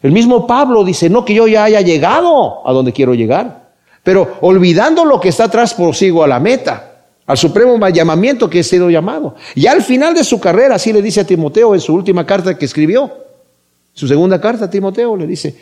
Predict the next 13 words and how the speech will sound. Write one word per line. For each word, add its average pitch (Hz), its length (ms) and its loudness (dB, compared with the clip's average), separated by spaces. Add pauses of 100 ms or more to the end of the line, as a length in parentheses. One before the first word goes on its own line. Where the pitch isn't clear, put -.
(200)
"He 180 540 -2
peleado 147 400 2
la 156 140 -4
batalla, 185 480 -6 (200)
he - 80 -6
guardado 139 360 0
la 127 100 -4
fe, 196 240 -6
he - 100 -8
corrido 131 360 -6
la 107 100 -6
carrera. - 540 -16 (520)
Ya, - 380 -6